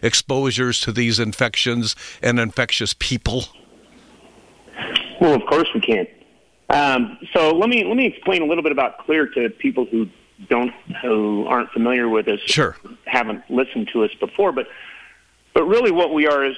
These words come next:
Speaker 2: we're a biotech hygiene products company, and we utilize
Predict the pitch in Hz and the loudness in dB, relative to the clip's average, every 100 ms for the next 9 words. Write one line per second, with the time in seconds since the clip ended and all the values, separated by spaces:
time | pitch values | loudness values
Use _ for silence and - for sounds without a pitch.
0 | - 151 190 123 139 190 202 - 170 - | -4 0 0 0 0 2 0 0 -2 -2
1 | - 160 143 147 139 - 139 131 117 - | 0 0 0 0 -2 0 -2 0 -4 -6
2 | 120 117 113 117 127 123 123 135 190 185 | -4 -2 -2 0 0 0 2 2 2 2
3 | 123 113 110 | 2 2 -2